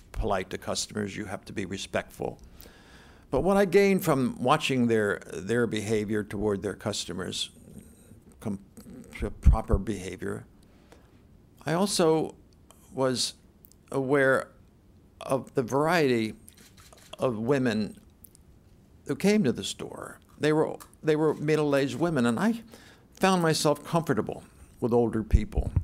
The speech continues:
So the store manners that I have were, first of all, based on,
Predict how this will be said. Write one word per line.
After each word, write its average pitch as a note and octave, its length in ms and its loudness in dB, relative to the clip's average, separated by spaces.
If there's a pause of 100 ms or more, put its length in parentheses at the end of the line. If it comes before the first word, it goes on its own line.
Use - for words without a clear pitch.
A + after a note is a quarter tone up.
(520)
So - 160 0
the E3+ 120 0
store A#3 340 4
manners D#3 420 2
that A2 120 -2
I A2+ 120 2
have G2+ 400 -2
were, G#2+ 160 0
first A#2 340 -2
of A2+ 120 -4
all, G#2+ 100 0
based G#2 400 -4
on, G2+ 240 -8